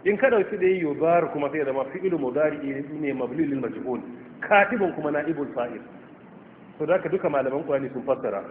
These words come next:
"Wala yudarra katibun wala shahid." Kada a cutar da mai rubutu da mai shaida. Ko kuma, "Wala yudarra katibun wala shahid." Kada mai rubutu ko mai shaida su cutar da wani. Duka ya ta'allaka ya aka gina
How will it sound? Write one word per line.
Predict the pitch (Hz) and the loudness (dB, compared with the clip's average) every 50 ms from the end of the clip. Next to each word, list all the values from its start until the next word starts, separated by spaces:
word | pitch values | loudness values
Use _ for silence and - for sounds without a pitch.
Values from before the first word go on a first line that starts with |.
| - - - - - - - | -14 -16 -18 -18 -18 -12 0
"Wala | 123 131 131 135 151 165 | 4 6 8 10 10 10
yudarra | 170 165 143 - 120 131 131 135 135 131 127 113 - - | 10 8 4 2 6 6 6 6 6 4 2 0 0 2
katibun | 135 131 131 131 151 147 127 131 120 113 | 2 2 2 2 -2 -4 -4 -2 -2 -2
wala | 110 107 117 117 117 | -2 0 0 -2 -2
shahid." | - 117 113 113 107 - - - - - - - - | -2 -6 -8 -8 -8 -8 -10 -14 -16 -16 -18 -14 0
Kada | - - - 165 180 - | 4 6 6 6 6 4
a | 123 113 - - | 4 0 0 -2
cutar | 160 156 151 - 170 175 165 151 | -2 -2 -2 2 2 2 4 4
da | 151 131 | 4 4
mai | 131 123 120 | 4 4 2
rubutu | 120 120 123 117 120 123 120 117 117 | 2 2 2 0 0 0 0 0 2
da | 135 135 | 2 2
mai | 110 104 104 101 - | 2 2 -2 -4 -4
shaida. | 120 113 107 101 92 90 - - - - - - - - - - - | -4 -2 -2 -2 -4 -6 -8 -12 -14 -14 -16 -16 -16 -18 -16 2 6
Ko | 156 156 | 6 6
kuma, | 151 - 160 170 160 | 6 6 4 4 6
"Wala | 151 139 135 156 170 | 6 6 8 8 8
yudarra | 170 160 143 135 147 147 147 147 147 147 135 117 117 | 8 6 4 6 8 10 10 10 10 8 4 2 4
katibun | - 151 151 147 160 165 151 143 131 | 4 4 4 6 4 2 0 2 2
wala | 120 117 120 131 131 127 | 2 4 4 4 4 4
shahid." | - 127 110 113 107 101 - - - - - - | 2 -2 -2 -2 -4 -6 -6 -12 -14 -16 -16 2
Kada | - 202 214 202 185 | 4 6 6 6 6
mai | 160 147 139 139 | 4 4 2 2
rubutu | 135 139 135 123 135 156 160 160 - | 2 0 -4 -6 -6 -6 -6 -4 0
ko | 175 170 165 | 0 0 2
mai | 165 143 127 120 - | 0 -2 -4 -4 -6
shaida | 156 156 - 143 127 - - - | -6 -4 -2 -2 -4 -4 -8 -12
su | - | -10
cutar | - 147 143 135 | -8 -8 -6 -6
da | 120 104 | -6 -6
wani. | 98 98 98 104 120 - - - - - - - - - - - - - - - - - - - - - - - - - - - - - - - - - - - - - - | -6 -8 -10 -12 -14 -16 -18 -20 -20 -20 -20 -20 -20 -20 -20 -20 -20 -20 -20 -18 -18 -20 -20 -18 -20 -18 -18 -18 -18 -18 -18 -18 -20 -20 -20 -20 -20 -18 -18 -18 -18 -6 4
Duka | 139 196 - - 156 | 6 6 8 10 10
ya | 151 156 | 10 10
ta'allaka | - 165 151 139 139 143 165 - 147 | 8 6 2 2 0 -2 0 0 2
ya | 131 120 135 147 | 2 2 2 2
aka | 147 139 131 | 0 -2 -2
gina | 123 123 147 139 131 | -2 0 2 2 2